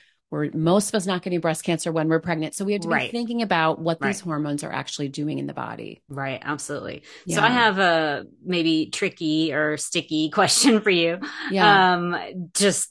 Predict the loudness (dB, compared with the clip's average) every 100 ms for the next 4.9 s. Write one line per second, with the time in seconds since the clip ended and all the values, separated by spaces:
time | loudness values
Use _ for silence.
0 | 0 0 2 0 2 2 0 -2 0 0
1 | -2 -2 0 2 0 -4 _ _ -4 0
2 | 2 0 0 0 0 0 -2 0 -2 -4
3 | -2 -2 -4 -4 -4 -2 -2 0 0 -2
4 | -6 -8 -4 -2 -2 -2 -4 -6